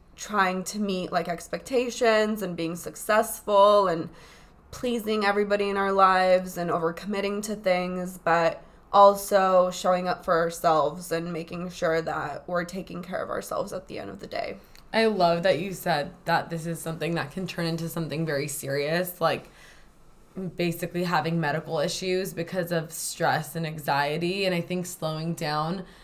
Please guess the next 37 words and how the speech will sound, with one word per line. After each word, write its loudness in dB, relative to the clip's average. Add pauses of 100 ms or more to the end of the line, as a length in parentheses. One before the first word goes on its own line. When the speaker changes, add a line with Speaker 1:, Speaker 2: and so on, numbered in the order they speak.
(200)
Speaker 2:
allows 4
us 2
to -4
just -4
realize 0
that -2
those -2
problems -2 (100)
aren't 2
as -2
big -2
as -2
they -4
truly -8
are. -4 (300)
So 0
slowing 2
down 0
gives 2
us 2
the -10
capabilities -4
to -6
recognize -2
and -4
be -6
aware -2 (500)
of 0
how 2
true -2
these -4
things -2
really 0
are. 2
I -2
mean, 0
is, -2